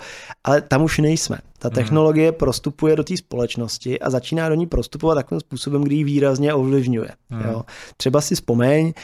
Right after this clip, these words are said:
Speaker 1: že před pár lety jsme všichni nadšeně křičeli, že social, sociální sítě jako Twitter, Facebook demokratizujou přístup k informacím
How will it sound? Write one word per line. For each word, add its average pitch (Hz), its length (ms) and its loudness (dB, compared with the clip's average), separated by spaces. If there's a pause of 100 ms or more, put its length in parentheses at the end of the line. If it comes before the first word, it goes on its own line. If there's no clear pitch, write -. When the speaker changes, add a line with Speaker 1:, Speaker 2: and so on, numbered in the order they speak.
(180)
Speaker 1:
že 143 100 -4
před - 200 -2
pár 147 220 4
lety 151 380 4
jsme 143 180 0
všichni 143 340 -2
nadšeně 143 320 0
křičeli, 139 560 2
že 135 260 2
social, 127 440 -2
sociální 135 520 0
sítě 120 280 -2
jako 139 400 2
Twitter, 131 380 0
Facebook 127 460 0 (320)
demokratizujou 135 720 2
přístup - 380 -2
k - 60 -6
informacím 156 760 2